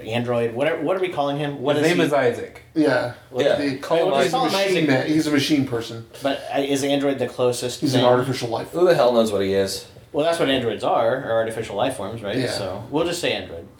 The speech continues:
Speaker 1: But anyway,
Speaker 3: Yeah.
Speaker 1: Isaac. Isaac, um, I like the, it's interesting because it, it kind of, uh, it's a different, it's kind of like the mirror image of Data, because Data actually wanted to understand the human condition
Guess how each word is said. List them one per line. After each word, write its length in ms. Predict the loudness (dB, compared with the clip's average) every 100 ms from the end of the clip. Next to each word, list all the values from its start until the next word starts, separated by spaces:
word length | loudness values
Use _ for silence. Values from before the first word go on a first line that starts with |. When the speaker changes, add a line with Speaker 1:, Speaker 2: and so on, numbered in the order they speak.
| -8
Speaker 1:
But 120 | -2
anyway, 240 | 0 2 2
Speaker 3:
Yeah. 80 | 0
Speaker 1:
Isaac. 340 | -2 -6 -10 -20 -20 -2
Isaac, 480 | 0 2 0 0 -2
um, 540 | 2 2 0 -4 -10 -14 -16 -14 -2
I 180 | 0
like 260 | 2 0 -2
the, 180 | -4 -4
it's 140 | -4
interesting 460 | -6 -2 -2 0 -2
because 260 | -2 0
it, 200 | 0 -2
it 120 | -8 0
kind 160 | 2 2
of, 220 | -4 -8
uh, 460 | -2 0 0 -4 -6
it's 180 | -8 -8
a 40 |
different, 500 | -6 -2 0 0 -2
it's 100 | -4
kind 120 | -2 0
of 60 |
like 140 | 0 -2
the 160 | -4
mirror 280 | 0 2 2
image 360 | 0 -2 -2 -4
of 160 | -6
Data, 260 | -4 -2 -2
because 260 | -2 -2 0
Data 260 | 0 2
actually 340 | 2 2 0 -2
wanted 360 | -2 -2 -2
to 160 | -6 -8
understand 800 | -6 -4 -6 -4 -4 -2 -2 -6 -12 -20 -4
the 80 | -2
human 220 | 0 0
condition 680 | 0 0 0 0 0 -2